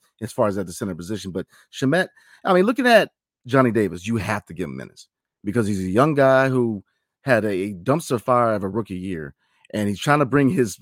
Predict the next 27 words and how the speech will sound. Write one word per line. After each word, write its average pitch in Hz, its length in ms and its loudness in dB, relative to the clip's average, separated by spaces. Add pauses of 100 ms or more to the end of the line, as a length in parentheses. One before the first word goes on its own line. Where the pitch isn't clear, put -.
(140)
<laughs> 143 100 -4
his 135 160 0
value 131 400 4
up. 123 80 0
He's 117 160 -2
trying 143 160 0
to 117 60 -4
bring 120 120 -2
his 107 80 -4
confidence 131 480 -2
up. 90 200 -6 (440)
You 147 160 0
gotta 185 160 10
give 107 160 -2
him 101 140 -2
minutes 90 220 -4
because 104 200 -6
I'm 113 120 -2
telling 139 180 0
you 135 60 0
right 123 140 2
now, 107 240 -4 (600)
I, 98 100 -6 (340)
looking 143 240 0
at 147 100 2
psychology, 104 540 0
right? 80 220 -8